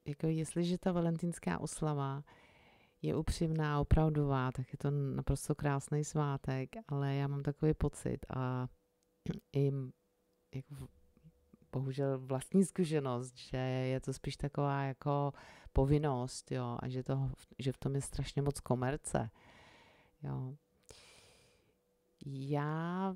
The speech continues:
věřím taky, že nejdříve se musíme mít rádi, aby nás někdo mohl milovat.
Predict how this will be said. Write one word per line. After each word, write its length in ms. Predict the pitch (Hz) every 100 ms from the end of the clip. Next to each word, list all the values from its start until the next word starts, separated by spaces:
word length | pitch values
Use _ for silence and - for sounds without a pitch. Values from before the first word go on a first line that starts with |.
| - _
věřím 560 | - 165 175 170 170 160
taky, 420 | 147 143 - 147
že 380 | 143 143 151 147
nejdříve 540 | 147 143 139 147 151
se 180 | 156 -
musíme 440 | 160 151 - 156 156
mít 200 | 156 -
rádi, 640 | 143 139 131 127 131 143 _ _ _ _ _ _
aby 800 | 135 139 - 147 147 147 147 147 -
nás 440 | 143 139 143 -
někdo 300 | 147 143 143
mohl 280 | 143 139 147
milovat. 520 | 143 135 131 120 117